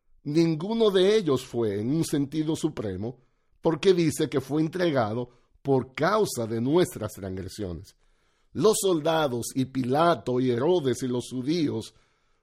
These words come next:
no entregaron a Jesús por causa de nuestras transgresiones. En Hechos capítulo dos,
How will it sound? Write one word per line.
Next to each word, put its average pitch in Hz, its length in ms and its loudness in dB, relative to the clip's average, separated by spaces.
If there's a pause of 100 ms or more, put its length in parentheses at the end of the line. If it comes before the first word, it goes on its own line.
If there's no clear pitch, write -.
no 185 360 6
entregaron 139 880 2
a 104 100 -6
Jesús 120 600 -2
por 104 240 -6
causa 123 480 -2
de 101 100 -6
nuestras 120 540 -4
transgresiones. 87 840 -12 (640)
En 104 180 -4
Hechos 196 260 -2
capítulo 151 600 -4
dos, 107 640 -6